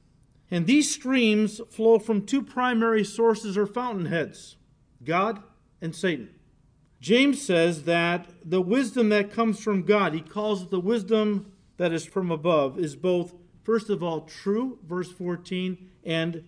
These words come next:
then pure, verse seventeen. Guys, again, if wisdom comes from information, then godly wisdom is built on God's word, which is divine information, right?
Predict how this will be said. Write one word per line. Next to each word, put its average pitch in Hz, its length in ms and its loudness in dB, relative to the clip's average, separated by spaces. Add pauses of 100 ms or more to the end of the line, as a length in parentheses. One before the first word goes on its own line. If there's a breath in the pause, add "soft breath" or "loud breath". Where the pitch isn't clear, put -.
then 143 380 -2 (240)
pure, 156 480 0 (160)
verse 156 400 0 (160 soft breath)
seventeen. 175 680 -2 (1120 soft breath)
Guys, 233 300 4
again, 196 320 2
if 180 320 0 (160)
wisdom 254 460 0
comes 226 480 -2
from 208 300 2
information, 202 720 0
then 180 340 -2
godly 226 440 -2
wisdom 156 400 -2
is 151 100 -6
built 190 340 -2
on 180 360 -4
God's 156 380 -4
word, 214 280 0
which 165 180 -8
is 185 120 -6
divine 208 360 0
information, 170 640 -2
right? 175 240 -4